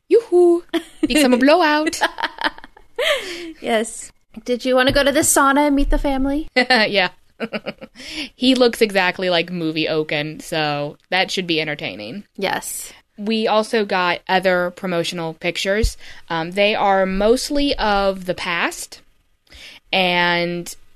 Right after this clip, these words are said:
Speaker 1: some of them are of Belle and her mother, and they're wearing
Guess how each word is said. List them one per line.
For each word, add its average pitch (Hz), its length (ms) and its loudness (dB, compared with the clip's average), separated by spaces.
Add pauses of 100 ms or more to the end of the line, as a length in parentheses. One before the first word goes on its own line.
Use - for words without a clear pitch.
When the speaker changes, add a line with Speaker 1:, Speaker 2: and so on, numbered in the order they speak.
(140)
Speaker 1:
some 220 200 -2
of 208 100 -2
them 214 240 0
are 185 260 4
of 170 640 0 (100)
Belle 170 580 -2 (320)
and 165 260 -2
her 175 120 -6
mother, 170 340 0
and 185 200 0
they're 180 100 2
wearing 190 640 2